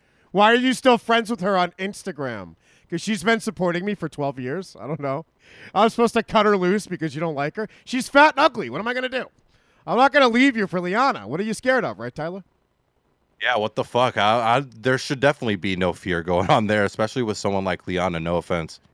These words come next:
Speaker 1: What, do you have to say this on your show? You can be funny without saying that. No, I can't. With your voice in my head, I can't be funny. I can't sit here and censor myself with your screeching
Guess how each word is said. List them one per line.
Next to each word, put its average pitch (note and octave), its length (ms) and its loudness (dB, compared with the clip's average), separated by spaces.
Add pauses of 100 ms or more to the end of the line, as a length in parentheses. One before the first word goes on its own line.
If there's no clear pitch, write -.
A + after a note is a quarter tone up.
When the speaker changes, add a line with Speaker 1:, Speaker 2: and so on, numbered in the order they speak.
Speaker 1:
What, D#3+ 280 -8
do G#3 80 -4
you A#3+ 60 6
have B3+ 160 6
to D4 80 -4
say D#4 260 0
this G#3+ 320 -4
on B3+ 160 -2
your C4 140 -6
show? C#4 340 0
You G#3+ 180 -6
can A#3+ 180 -8
be C#4+ 120 -6
funny A3+ 320 -2
without F#3+ 320 -2
saying F3+ 240 -6
that. F#3+ 220 -4
No, D3 120 -6
I F3 80 -2
can't. D#3+ 320 -10 (520)
With D#3 180 -6
your A3 160 4
voice G3 400 0
in A3 100 -4
my G#3 140 4
head, G3 200 2
I F3 80 2
can't E3+ 240 -6
be D#3+ 100 -4
funny. D3 400 -6 (420)
I G3 160 2
can't B3 280 2
sit B3+ 140 0
here B3 120 6
and A3 120 0
censor A#3 340 0
myself F#3+ 540 0 (220)
with G3+ 180 2
your G#3 120 4
screeching A3 760 -4